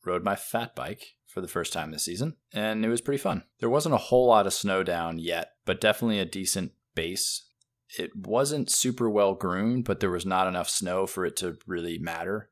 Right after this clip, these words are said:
So a little bit of sliding, especially on the road. Oddly enough, usually it's the road that's in decent shape because,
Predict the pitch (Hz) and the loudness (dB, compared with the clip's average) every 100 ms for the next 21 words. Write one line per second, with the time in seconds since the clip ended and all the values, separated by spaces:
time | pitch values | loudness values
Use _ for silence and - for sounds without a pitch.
0 | - - 104 165 123 101 - 87 87 92 | -6 0 2 2 4 2 2 4 2 2
1 | 92 - 92 - 110 110 98 87 82 82 | -4 -4 -2 2 2 2 0 -2 -4 -4
2 | 85 85 82 - - 180 175 156 156 120 | -2 -2 -4 0 2 2 0 0 2 2
3 | - - _ _ _ - 151 160 127 113 | -2 -20 _ _ _ -2 0 2 2 2
4 | 95 82 107 127 104 90 - 85 92 87 | 0 4 6 6 6 2 0 -2 -4 -4
5 | - - 90 76 - 87 - | -2 0 0 -2 -4 -4 -4